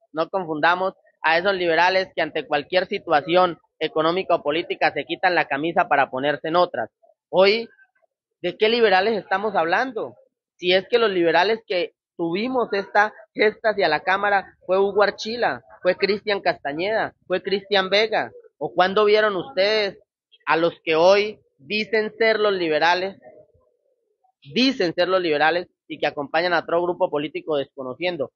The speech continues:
Hoy tenemos un jefe y hay que respetarlo y es Hugo Archila. ¿Que no se sienten representados? Claro, porque ellos pensaron que Hugo iba a ser el títere de ellos y que iba a acceder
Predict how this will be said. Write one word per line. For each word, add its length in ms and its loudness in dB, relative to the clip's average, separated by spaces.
Hoy 160 -2
tenemos 400 0
un 160 -2
jefe 420 0
y 60 -2
hay 120 0
que 120 -2
respetarlo 640 0
y 100 -2
es 100 -4
Hugo 180 0
Archila. 420 -4
¿Que 80 2
no 100 4
se 140 2
sienten 320 0
representados? 680 0
Claro, 480 0
porque 220 -6
ellos 200 -2
pensaron 520 -2
que 100 -4
Hugo 420 0
iba 160 4
a 60 2
ser 140 -2
el 180 0
títere 380 -2
de 280 2
ellos 340 -2
y 140 -4
que 140 -2
iba 140 2
a 40 4
acceder 520 0